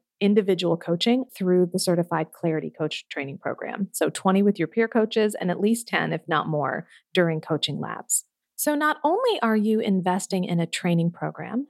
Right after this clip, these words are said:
and not only will you walk away with the skills and the knowledge, but you are also investing in a coaching program.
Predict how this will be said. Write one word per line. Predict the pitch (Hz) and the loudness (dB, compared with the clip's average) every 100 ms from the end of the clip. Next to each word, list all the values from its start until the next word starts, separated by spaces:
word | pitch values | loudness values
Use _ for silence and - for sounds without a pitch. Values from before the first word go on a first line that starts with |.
| - | -4
and | 196 196 | 0 4
not | 214 208 | 2 2
only | 233 254 285 214 247 | 2 2 2 2 2
will | 202 202 196 | 0 2 2
you | 180 185 190 185 185 185 _ _ | 2 0 2 4 2 -2 _ _
walk | - 180 180 | 0 0 2
away | 180 175 | 2 4
with | 170 170 | 2 0
the | - | -4
skills | - 180 170 165 | -2 2 2 0
and | 151 | -4
the | 151 | -2
knowledge, | 190 226 160 151 - | 0 0 0 -2 -4
but | 214 | 0
you | 214 262 | 2 4
are | 269 262 | 2 2
also | 262 349 - 294 | 2 2 2 0
investing | - 208 254 294 - 208 | 2 2 2 0 0 0
in | 202 190 185 185 _ _ - | 2 2 2 0 _ _ -2
a | 226 | 0
coaching | 233 - 302 - 220 | 0 2 2 2 2
program. | 170 165 147 - - - | 0 -4 -10 -10 -14 -14